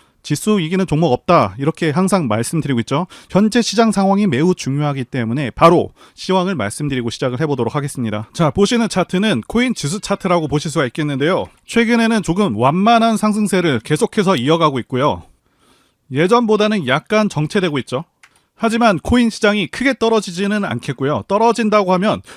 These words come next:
열심히 매수해야 되는 구간으로 보고 있습니다. 자, 상승이 약간 약해진 이유는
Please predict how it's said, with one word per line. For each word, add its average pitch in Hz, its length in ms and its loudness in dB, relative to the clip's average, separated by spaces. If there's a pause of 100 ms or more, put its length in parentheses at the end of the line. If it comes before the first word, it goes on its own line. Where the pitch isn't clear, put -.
(120)
열심히 196 440 0
매수해야 185 500 2
되는 165 260 0 (520)
구간으로 190 400 2
보고 151 220 0
있습니다. 143 520 -4 (340)
자, 143 280 2
상승이 226 400 -2
약간 170 400 0
약해진 185 480 -2
이유는 170 320 0